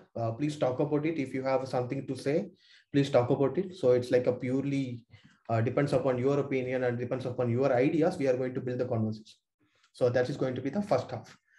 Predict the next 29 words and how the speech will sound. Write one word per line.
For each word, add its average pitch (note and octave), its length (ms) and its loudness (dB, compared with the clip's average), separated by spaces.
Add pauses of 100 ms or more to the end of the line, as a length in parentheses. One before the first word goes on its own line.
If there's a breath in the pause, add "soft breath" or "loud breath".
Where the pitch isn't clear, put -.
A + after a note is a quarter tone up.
(160 soft breath)
The B2 120 6
second F#3+ 360 4
half E3 140 10
is D3 120 4
going C#3 240 2
to D3 60 0
be, G3+ 300 -4 (460 soft breath)
uh, D3 320 4
how F3 220 8
we G3+ 140 6
came E3 200 6
up D3 80 2
with C#3+ 160 -4
the C3+ 60 4
ideation C#3 440 2
part, A2 300 -4
the A#2 100 -2
greed, C3+ 300 -2
but B2 160 2
we C3 80 2
are B2+ 80 4
going B2 160 -2
to - 80 -8
show B2+ 160 -2
the, A#2+ 240 4
how B2 140 6
we C3+ 140 0
built C3 260 -2
it E3+ 160 0